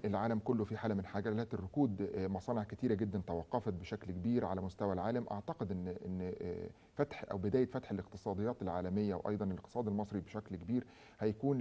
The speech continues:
ليه، آه، أثر إيجابي على الاقتصاد العالمي وعلى الاقتصاد المصري، ولكن، آه، آه، آه، يعني زي ما حضرتك ما، آه، ذكرت هيكون بشيء من الحكمة وشيء من، آه، آه، آه، الرويدة، يعني إن احنا نبتدي نفتح الاقتصاديات العالمية والاقتصاد المحلي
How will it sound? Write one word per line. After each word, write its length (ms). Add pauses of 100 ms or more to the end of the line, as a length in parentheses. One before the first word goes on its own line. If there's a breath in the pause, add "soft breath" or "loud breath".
ليه، 340
آه، 200
أثر 300
إيجابي 380
على 160
الاقتصاد 400
العالمي 300
وعلى 160
الاقتصاد 320
المصري، 340 (260 loud breath)
ولكن، 560
آه، 200 (200)
آه، 60 (100)
آه، 200 (160)
يعني 160
زي 120
ما 60
حضرتك 300
ما، 120
آه، 480
ذكرت 400
هيكون 320 (280 loud breath)
بشيء 440
من 180
الحكمة 420
وشيء 380
من، 200
آه، 40 (360 loud breath)
آه، 1080
آه، 40
الرويدة، 420
يعني 240
إن 100
احنا 200
نبتدي 340
نفتح 300
الاقتصاديات 580
العالمية 460
والاقتصاد 400
المحلي 400